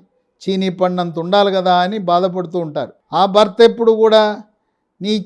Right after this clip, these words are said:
చిన్నవి, చిన్నవి" అని ఎప్పుడు సనుగుడు, గొనుగుడు. దానికి టోఫు తిన్నా,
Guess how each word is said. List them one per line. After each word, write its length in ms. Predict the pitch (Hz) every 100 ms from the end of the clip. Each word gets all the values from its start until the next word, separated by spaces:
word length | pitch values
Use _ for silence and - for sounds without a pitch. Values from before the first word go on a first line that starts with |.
| 214
చిన్నవి, 540 | 208 214 208 214 208 208
చిన్నవి" 300 | 208 208 208
అని 140 | 202
ఎప్పుడు 600 | 196 185 147 196 240 220 -
సనుగుడు, 560 | 180 196 196 208 277 208
గొనుగుడు. 400 | 185 139 113 - _ _ _ _ _ _
దానికి 1120 | 127 156 196 254 269 240 262 202 170 202 240 - _ _ _ _ -
టోఫు 520 | 180 220 190 240 254
తిన్నా, 680 | 233 233 233 233 233 247